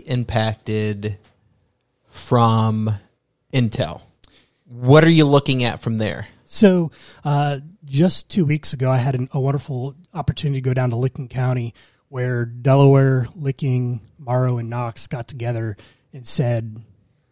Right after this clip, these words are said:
Speaker 2: "Intel's here. What are we gonna do?" And so we all shared from our communities. And, uh, for, for Morrow County in specific, we're looking at becoming the logistics warehouse needs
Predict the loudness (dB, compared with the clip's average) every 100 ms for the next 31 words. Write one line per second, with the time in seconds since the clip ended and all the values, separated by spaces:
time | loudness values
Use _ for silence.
0 | _ _ -4 -2 0 -2 -2 -2 0 0
1 | -2 -8 _ _ _ _ _ _ _ -8
2 | -8 -6 -8 -4 -2 -2 -4 -14 -18 _
3 | -20 -8 -4 -2 2 2 2 0 -4 -4
4 | -6 -4 -4 -4 -2 -2 -2 -4 -8 -10
5 | -16 -20 _ -6 -6 -4 -4 -4 -6 -12
6 | -20 -6 -2 0 -2 -6 _ -10 -2 2
7 | 2 0 -2 -2 -2 -4 -8 -8 -6 -6
8 | -8 -12 -16 -20 -20 -20 -2 2 4 2
9 | 0 -4 -4 -8 -6 -2 0 0 -2 -4
10 | -4 -4 -6 -8 -8 -6 -6 -8 -10 -8
11 | -6 -8 -14 -20